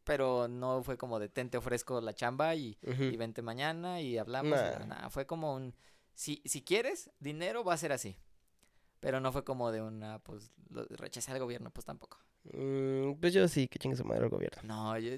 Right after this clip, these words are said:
Speaker 1: yo no tanto, me
Speaker 2: No
Speaker 1: llevo
Speaker 2: me
Speaker 1: chido.
Speaker 2: desaparezcan, por favor.
Speaker 1: No, güey, mira, la política me caga hasta cierto punto, me zurra todo
Speaker 2: Pues
Speaker 1: lo
Speaker 2: sí.
Speaker 1: que hay alrededor de.
Speaker 2: Sí, a
Speaker 1: Es
Speaker 2: mí
Speaker 1: una hueva,
Speaker 2: también,
Speaker 1: es una
Speaker 2: pero
Speaker 1: hueva. Pero, eh, es que hay personas buenas y malas en todo.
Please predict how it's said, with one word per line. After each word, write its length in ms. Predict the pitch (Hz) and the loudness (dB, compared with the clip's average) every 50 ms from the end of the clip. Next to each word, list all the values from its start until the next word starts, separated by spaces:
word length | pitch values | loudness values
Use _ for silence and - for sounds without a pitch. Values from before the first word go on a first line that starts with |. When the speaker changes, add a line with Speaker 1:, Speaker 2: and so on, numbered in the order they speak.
| 139 143 | -4 -4
Speaker 1:
yo 160 | 170 214 240 | -4 -4 -2
no 120 | 247 294 - | -4 -4 -4
tanto, 260 | - 247 247 254 240 | -6 -4 -2 -4 -2
me 80 | 214 185 | 4 6
Speaker 2:
No 80 | 147 | 8
Speaker 1:
llevo 100 | 143 135 | 10 10
Speaker 2:
me 60 | 131 127 | 10 10
Speaker 1:
chido. 120 | 135 127 | 10 10
Speaker 2:
desaparezcan, 420 | 123 131 127 123 123 - 143 127 | 10 10 8 6 8 8 6 6
por 120 | - 123 110 | 6 4 4
favor. 280 | 120 - - - - - - - - _ _ _ - - - - - - - - - - _ _ _ _ _ _ _ _ | 4 2 2 0 -2 -6 -10 -16 -20 _ _ _ -20 -20 -18 -18 -20 -20 -20 -20 -20 -20 _ _ _ _ _ _ _ _
Speaker 1:
No, 100 | - - | -8 -6
güey, 120 | - 135 117 | -6 -6 -6
mira, 140 | 113 - - - - - | -8 -10 -12 -14 -14 -12
la 160 | 147 143 143 | -10 -8 -6
política 400 | 147 160 170 185 185 214 214 196 | -4 -4 -4 -4 -6 -6 -6 -6
me 100 | 175 143 | -6 -4
caga 280 | - 180 185 202 214 220 | -2 -2 0 0 0 -2
hasta 160 | 220 - 185 | -2 -4 -4
cierto 280 | 165 185 170 180 190 175 | -6 -6 -4 -4 -4 -4
punto, 380 | - 214 220 220 208 226 220 208 | -4 -6 -6 -4 -2 -2 -2 -2
me 120 | 190 170 | -2 -2
zurra 600 | - 175 175 175 185 185 185 185 185 175 170 160 - - | 0 0 0 0 2 2 2 2 2 2 0 0 -2 0
todo 180 | - 160 156 160 | 2 6 8 8
Speaker 2:
Pues 120 | 170 190 | 8 10
Speaker 1:
lo 100 | 170 143 | 10 10
Speaker 2:
sí. 60 | 135 127 | 10 10
Speaker 1:
que 60 | 160 | 8
hay 160 | 160 170 175 175 | 4 2 2 2
alrededor 460 | 175 165 160 156 139 131 135 135 147 | 2 2 2 0 2 2 2 0 0
de. 180 | 165 190 196 - - _ _ _ _ _ - - _ _ _ _ _ _ _ _ | -2 -6 -6 -8 -14 _ _ _ _ _ -20 -20 _ _ _ _ _ _ _ _
Speaker 2:
Sí, 180 | - - - 185 | 2 8 12 12
a 80 | 170 147 | 12 12
Speaker 1:
Es 40 | |
Speaker 2:
mí 60 | 143 139 | 12 10
Speaker 1:
una 80 | 147 147 | 8 8
hueva, 140 | 139 127 127 120 117 | 8 8 10 8 8
Speaker 2:
también, 40 | 113 | 6
Speaker 1:
es 260 | 113 117 - 120 110 110 | 4 0 0 0 0 2
una 60 | 107 | 0
Speaker 2:
pero 100 | 101 - | 0 -2
Speaker 1:
hueva. 260 | 156 160 165 170 - _ _ _ _ _ _ _ _ _ _ _ _ _ _ | -2 -4 -6 -6 -8 _ _ _ _ _ _ _ _ _ _ _ _ _ _
Pero, 540 | 151 151 143 143 143 143 139 139 139 139 139 139 | 6 8 8 8 8 8 10 10 10 8 8 6
eh, 60 | 139 - - _ _ _ _ _ _ _ - - 123 123 113 110 _ _ _ _ _ _ _ - - 151 160 | 2 -2 -10 _ _ _ _ _ _ _ -20 -20 -20 -20 -20 -20 _ _ _ _ _ _ _ -20 -12 -6 -4
es 120 | 143 - | -4 0
que 80 | - 202 | 0 0
hay 60 | 196 | 0
personas 520 | 196 - 220 214 - 226 196 196 196 185 | 0 0 -2 0 -2 -2 -2 -2 -2 0
buenas 340 | 175 175 185 175 175 185 175 | 0 0 0 0 0 -2 -2
y 60 | 185 | -2
malas 280 | 165 151 135 139 143 139 | -2 0 0 0 -2 -4
en 120 | 147 127 113 | -6 -8 -4
todo. 320 | - 117 110 107 101 104 | -2 -2 0 -2 -4 -8